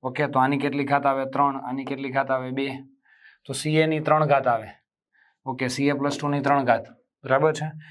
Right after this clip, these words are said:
પી ઓ ફોર થ્રી માઇનસ ની કેટલી ઘાત આવે? બે ઘાત આવે. તો તમારો જવાબ કયો થશે? બી થશે.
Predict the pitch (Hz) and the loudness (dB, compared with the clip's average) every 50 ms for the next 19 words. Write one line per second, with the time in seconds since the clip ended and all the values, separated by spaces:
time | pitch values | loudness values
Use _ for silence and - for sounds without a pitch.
0 | - _ _ _ - 143 147 151 151 151 151 156 151 151 151 147 151 147 147 147 | -20 _ _ _ 2 4 4 4 4 2 0 0 0 0 -2 0 0 0 0 0
1 | 147 - - 160 151 135 147 139 147 143 135 143 139 131 127 127 127 127 127 131 | -2 -4 -4 -4 -4 -4 -2 -2 -2 0 0 0 0 2 0 -2 -2 -2 -2 0
2 | 135 131 127 120 117 117 113 107 107 107 101 - - - 123 123 123 123 123 120 | 0 0 0 0 -2 -2 -2 -6 -8 -10 -12 -12 -10 -6 -4 -4 -2 -2 -4 -4
3 | 127 123 127 123 123 - 123 123 120 120 120 117 - - 120 123 _ _ _ _ | -2 0 0 0 -2 -4 -10 -10 -10 -12 -14 -16 -18 -18 -20 -20 _ _ _ _
4 | 127 123 123 117 117 - 123 - - _ | -10 -10 -10 -10 -10 -10 -12 -12 -12 _